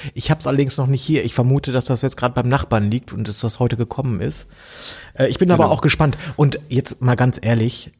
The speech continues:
Speaker 1: äh, siebzig Euro, selbst wenn du das dann Ding hinterher
Speaker 2: Genau.
Speaker 1: nicht benutzt, das, äh, das ist mal, das ist eine Fehlinvestition, die kann man mal machen.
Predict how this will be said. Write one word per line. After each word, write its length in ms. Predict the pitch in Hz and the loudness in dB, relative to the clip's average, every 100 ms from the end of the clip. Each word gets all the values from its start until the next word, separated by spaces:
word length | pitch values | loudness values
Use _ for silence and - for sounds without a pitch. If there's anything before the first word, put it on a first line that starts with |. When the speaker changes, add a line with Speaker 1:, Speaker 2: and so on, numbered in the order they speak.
| _ | _
Speaker 1:
äh, 240 | 113 113 - - | -2 -2 -2 -2
siebzig 500 | 110 131 - 104 - | -2 -2 -4 -6 -4
Euro, 420 | 110 113 98 113 - - - | -2 0 0 -4 -6 -20 -12
selbst 260 | 104 120 - | -2 -2 2
wenn 100 | 127 | 2
du 80 | 123 | 4
das 160 | 117 | 2
dann 240 | - 107 110 | 2 0 -2
Ding 380 | 123 110 123 127 | -4 -6 -2 0
hinterher 240 | 117 127 104 | 0 2 2
Speaker 2:
Genau. 80 | 117 | 0
Speaker 1:
nicht 140 | - | -2
benutzt, 340 | 110 113 - | -2 -2 -4
das, 240 | - - - _ | -4 -4 -6 _
äh, 280 | 117 107 104 | -2 0 -2
das 180 | 110 98 | -2 -4
ist 160 | 113 | -2
mal, 280 | 113 107 110 | -2 -2 -4
das 280 | 135 131 - - - - | -2 -2 -2 -8 -20 -2
ist 140 | 165 | 0
eine 80 | 151 | 2
Fehlinvestition, 880 | - 180 180 143 139 131 110 135 123 | 2 2 2 0 0 -2 -2 -2 -2
die 80 | 120 | -2
kann 120 | 117 | -2
man 100 | 110 | -2
mal 120 | 107 | -2
machen. 300 | 104 104 85 | -2 -4 -8